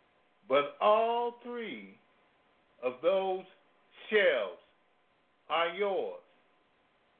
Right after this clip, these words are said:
All three are yours. You have, you have, these are safe. They are safe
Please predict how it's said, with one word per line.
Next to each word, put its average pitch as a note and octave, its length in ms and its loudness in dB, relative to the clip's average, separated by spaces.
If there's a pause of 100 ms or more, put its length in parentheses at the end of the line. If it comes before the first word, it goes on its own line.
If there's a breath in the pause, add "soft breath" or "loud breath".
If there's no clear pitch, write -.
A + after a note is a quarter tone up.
(460)
All G#3 480 4
three F#3 320 -6
are C#3+ 100 0
yours. D#3 460 -4 (1040)
You G#3 380 -2
have, C#3 420 2 (1500)
you E3+ 140 -14
have, C#3+ 320 -2
these E3+ 260 -12
are F#3 140 -4 (160)
safe. C#3+ 320 -2 (800)
They A2 80 -4
are C3 220 4 (160)
safe F3 260 -2